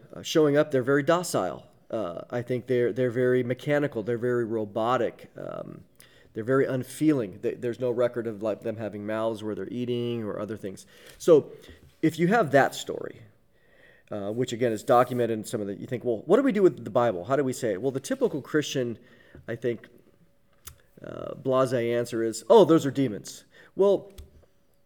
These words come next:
okay. I mean, that's, that's possible. Uh, I tend to reject that view because when we look at angelology or, or, or demonology from, from what I see in Scripture,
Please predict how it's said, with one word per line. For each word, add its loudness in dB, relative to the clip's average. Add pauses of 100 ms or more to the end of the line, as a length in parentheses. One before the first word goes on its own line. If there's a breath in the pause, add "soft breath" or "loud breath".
(420)
okay. 0 (260)
I -2
mean, -2
that's, -2
that's -4
possible. -2 (340 loud breath)
Uh, -4
I 2
tend 2
to 2
reject -2
that -4
view -2 (500 loud breath)
because 0
when -4
we 0
look 0
at -2
angelology -2
or, -8
or, -8
or -10
demonology -4
from, -4
from -6
what -2
I 2
see -4
in -6
Scripture, -12